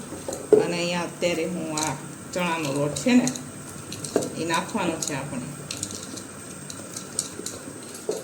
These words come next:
સાંજના ટિફિનમાં કઢી, ખીચડી, શાક, રોટલી, બરોબર.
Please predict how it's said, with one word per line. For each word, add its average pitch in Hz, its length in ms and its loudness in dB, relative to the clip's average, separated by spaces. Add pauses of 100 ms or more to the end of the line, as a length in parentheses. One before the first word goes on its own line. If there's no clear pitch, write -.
(1000)
સાંજના 214 400 -2
ટિફિનમાં 226 680 0 (100)
કઢી, 214 340 -2
ખીચડી, 226 1160 -2 (720)
શાક, 202 560 0 (200)
રોટલી, 190 720 -4 (220)
બરોબર. 247 400 -2